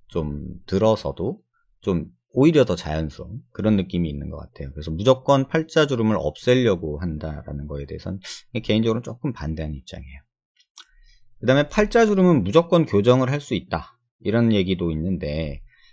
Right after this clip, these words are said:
사실은 팔자주름이 꼭 다 교정이 되는 건 아니에요.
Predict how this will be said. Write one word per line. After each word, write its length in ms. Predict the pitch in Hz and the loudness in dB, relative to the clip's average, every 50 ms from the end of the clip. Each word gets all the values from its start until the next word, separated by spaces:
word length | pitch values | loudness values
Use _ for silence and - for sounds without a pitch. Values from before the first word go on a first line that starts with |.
| - - | -20 -10
사실은 760 | - - 160 165 170 175 156 127 117 127 123 95 80 71 69 - _ | -4 0 0 0 0 0 2 4 4 4 4 2 0 -4 -6 -10 _
팔자주름이 920 | - - - 190 208 202 185 190 170 156 139 107 90 90 95 87 76 71 73 _ | -6 -6 -4 0 0 0 0 0 -2 0 0 2 2 2 2 0 -2 -4 -10 _
꼭 280 | - 87 87 - - - | -4 -4 -4 -4 -4 -10
다 180 | - - 117 117 | -10 -8 -8 -6
교정이 360 | - 110 104 120 139 147 127 | -4 -4 -2 0 0 0 0
되는 200 | 110 101 98 92 | -2 -2 -2 -2
건 120 | 101 104 | -4 -6
아니에요. 320 | 85 73 69 71 67 67 | -8 -8 -10 -10 -12 -14